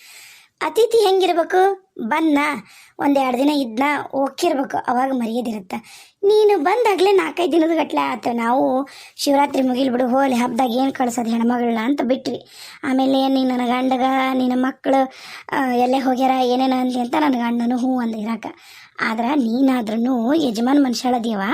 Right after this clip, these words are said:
ಅದ್ ದುನಿಯಾ ಆಗಿರ್ಲಿ. ನನಗ್ ಗೊತ್ತಾತು, ನಿಮ್ ಊರಿಂದ ಸುದ್ದಿ ಬಂತು. ಅಲ್ಲಿ ನೀನು ನಿನ್ ಸ್ವಸ್ಥರ ಜೊತೆಗ್ ಜಗಳ ಮಾಡ್ಕೊಂಡು ಅಲ್ಲಿಂದನೂ ನೀನು ಕಿತ್ಕೊಂಡ್ ಬಂದಿದಿ, ನಿನ್ನ ಮಕ್ಳ ನೀನು ಹೊರಗ್ ಹಾಕ್ಯಾರ, ನಿನ್ನ ಮಗಳು ನೀನು ಕರ್ಕೊಬಳ್ಳು ಮಗ-, ಮನೆಗೆ ಅಂತ ನನಗ್ ಗೊತ್ತಾಗೈತಿ.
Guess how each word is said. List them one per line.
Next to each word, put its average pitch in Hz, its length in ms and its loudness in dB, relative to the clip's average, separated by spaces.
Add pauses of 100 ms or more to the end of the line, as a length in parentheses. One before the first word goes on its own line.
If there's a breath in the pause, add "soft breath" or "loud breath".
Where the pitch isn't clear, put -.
(600 loud breath)
ಅದ್ 233 160 -4
ದುನಿಯಾ 330 280 2
ಆಗಿರ್ಲಿ. 277 600 -2
ನನಗ್ 233 240 -2
ಗೊತ್ತಾತು, 294 520 -2
ನಿಮ್ 226 240 0
ಊರಿಂದ 262 280 2
ಸುದ್ದಿ 240 300 -4
ಬಂತು. 269 400 0 (400 loud breath)
ಅಲ್ಲಿ 254 400 2
ನೀನು 247 320 2
ನಿನ್ 240 180 2
ಸ್ವಸ್ಥರ 254 340 0
ಜೊತೆಗ್ 277 320 0
ಜಗಳ 254 260 0
ಮಾಡ್ಕೊಂಡು 262 720 0 (560 loud breath)
ಅಲ್ಲಿಂದನೂ 320 680 4
ನೀನು 320 340 0
ಕಿತ್ಕೊಂಡ್ 302 320 0
ಬಂದಿದಿ, 277 520 0
ನಿನ್ನ 277 300 2
ಮಕ್ಳ 277 300 0
ನೀನು 311 200 2
ಹೊರಗ್ 262 220 0
ಹಾಕ್ಯಾರ, 254 320 -2 (500 loud breath)
ನಿನ್ನ 311 200 4
ಮಗಳು 381 320 2
ನೀನು 403 180 4
ಕರ್ಕೊಬಳ್ಳು 302 500 0
ಮಗ-, 269 360 -2
ಮನೆಗೆ 269 340 2
ಅಂತ 254 240 -2
ನನಗ್ 269 200 0
ಗೊತ್ತಾಗೈತಿ. 233 880 -6